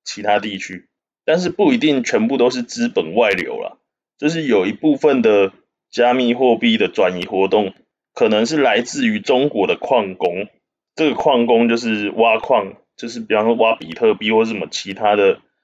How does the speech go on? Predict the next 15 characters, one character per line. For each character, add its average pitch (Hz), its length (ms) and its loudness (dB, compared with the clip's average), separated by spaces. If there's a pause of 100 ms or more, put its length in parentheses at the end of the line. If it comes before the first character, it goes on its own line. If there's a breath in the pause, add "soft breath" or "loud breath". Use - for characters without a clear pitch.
(260)
加 110 200 2
密 110 180 0
货 101 200 2
币 101 180 -6
的 87 460 0 (420)
一 107 80 -14
个 104 80 0
昵 113 280 0
称。 95 300 -4 (460)
那 131 160 0
这 139 140 0
些 143 100 2
矿 127 280 2
工 120 220 4
把 - 380 0